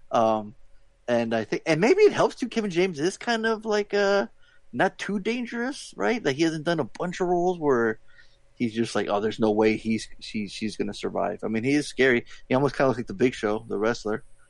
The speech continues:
Um, you know, maybe 'cause he's a little, <laughs> he's a little bigger, huskier. Maybe he's a little slower, so she can't. You know, he's not like, you know, super buff or like in, you know, she's not fighting like, uh, Jet Li or somewhere. She's like, "There's no way she's gonna win," right? So maybe, you know, and,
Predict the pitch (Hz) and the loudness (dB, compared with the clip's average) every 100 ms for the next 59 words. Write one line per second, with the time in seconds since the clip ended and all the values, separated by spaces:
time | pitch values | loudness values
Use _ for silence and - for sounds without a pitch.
0 | _ - - 104 104 101 98 - - 101 | _ -20 -6 -2 0 -2 -6 -12 -10 -6
1 | 107 104 127 123 - 117 127 131 120 120 | -4 0 2 2 2 0 2 2 0 -6
2 | - - - 151 139 143 117 139 139 139 | -14 -20 -2 2 4 4 4 2 2 2
3 | 135 139 127 120 120 110 - 127 127 127 | 0 0 2 4 2 2 4 6 6 6
4 | 120 107 120 - 123 120 - 117 110 113 | 0 -4 -8 -6 -4 -2 -2 -6 -4 -6
5 | 110 117 110 104 98 - - - - - | -4 -2 -2 -2 -4 -8 -16 -20 -14 -8
6 | 107 104 - - - 120 107 101 110 110 | -6 -6 -10 -14 -8 -8 -6 -2 2 2
7 | - 107 107 - 107 95 104 98 101 - | 4 2 2 -2 -8 -8 -8 -10 -12 -16
8 | - - - - 131 135 - 123 113 107 | -18 -20 -16 -8 0 0 2 4 4 2
9 | 101 82 - - 104 95 87 82 - - | -2 -10 -18 -8 -6 -4 -6 -10 -16 0
10 | 127 104 107 113 107 110 107 104 - 107 | 0 0 -2 -2 -2 -4 -6 -6 -6 -8
11 | 101 95 110 113 110 107 107 113 107 107 | -6 -6 -6 2 4 4 2 2 -4 -4
12 | 104 110 110 107 107 110 - - - - | -2 0 0 0 -2 -4 -10 -20 -20 -20
13 | - - 101 107 123 151 156 156 151 135 | -8 -6 -4 0 2 2 2 -2 0 2
14 | - 180 | 4 2